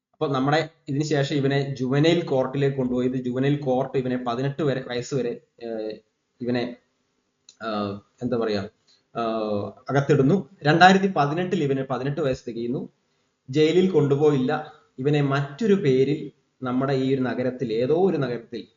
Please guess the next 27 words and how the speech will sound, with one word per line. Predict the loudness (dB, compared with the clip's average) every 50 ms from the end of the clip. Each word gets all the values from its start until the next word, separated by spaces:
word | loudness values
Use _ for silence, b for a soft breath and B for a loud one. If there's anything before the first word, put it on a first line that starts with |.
| _ _ _ _ -6
ഇന്ത്യയിലെ | -2 0 2 4 4 4 4
ഏതോ | 4 4 4 2
ഒരു | 2 2
നഗരത്തിൽ | 0 -2 -2 -4 -6 -6 -6 -6 -6
അവനെ | -6 -4 -4 -6 -6 -8 -10 -16 _ _ _ _ _ _ -6
തുറന്നുവിടുന്നു, | -2 -2 0 2 2 2 2 0 0
അല്ലെങ്കിൽ | 0 0 0 -2 -2 -4 -6 -6 -6
അവനെ | -4 -4 -4 -4
സ്വതന്ത്രനാക്കുന്നു. | -2 0 0 0 2 2 0 0 -2 -4 -8 -10 -14 -14
അപ്പൊ | -16 _ _ _ _ _ _ _ _ _ _ _ _ _ _ -2 2
ഇത് | 4 6
എവിടെയെങ്കിലും | 6 8 8 6 4 4 4 4 4 2 2 0 -2 -4 -6 -4
ഈ | 0 0
ഒരു, | 0 2 0 -2 -4 -6 -12 -12 -8 -6
ഏർ, | -4 -2
നഗരത്തിൽ | -2 -2 -2 -4 -4 -6 -6 -8 -10 -10 -10 -14 _ _ _ _ -8
അവൻ | -6 -4 -4 -4 -4 -6 -8 -12 -14
ഉണ്ടാകാം, | -12 -8 -6 -4 -4 -4 -4 -6 -8 -10 -12 -12 -10
ഇപ്പോഴും | -10 -6 0 4 8 10 10 10 8 6 0
അവൻ | -4 -6 -6 -6 -6
ജീവിച്ചിരിക്കുന്നുണ്ടാകാം. | -6 -6 -8 -8 -8 -10 -8 -8 -6 -6 -4 -4 -4 -4 -4 -4 -6 -8
കാരണം | -8 -8 -8
ഇവന് | -8 -6 -6 -6
ഇരുപത്താറ് | -6 -6 -6 -6 -6 -6 -6
വയസ്സ് | -6 -6 -6 -6 -6
മാത്രമേ | -6 -4 -4 -2 -2 -2
ഉള്ളൂ. | -2 -2 -4 -6 -8 _